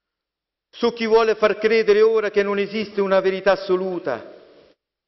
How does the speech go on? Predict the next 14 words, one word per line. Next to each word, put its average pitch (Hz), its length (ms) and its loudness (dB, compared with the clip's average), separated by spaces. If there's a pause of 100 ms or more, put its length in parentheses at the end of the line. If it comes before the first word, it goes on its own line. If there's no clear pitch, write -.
(480)
e 165 160 4
che 190 160 2
basta 202 340 2
comportarsi 190 760 -2
secondo 185 380 0
coscienza, 165 840 -4 (720)
sia 151 320 -2
essa 156 500 -4
conforme 143 600 -4
o 139 60 -6
meno 143 260 -6
ai 135 60 -6
valori 127 360 -6
cristiani, 113 680 -10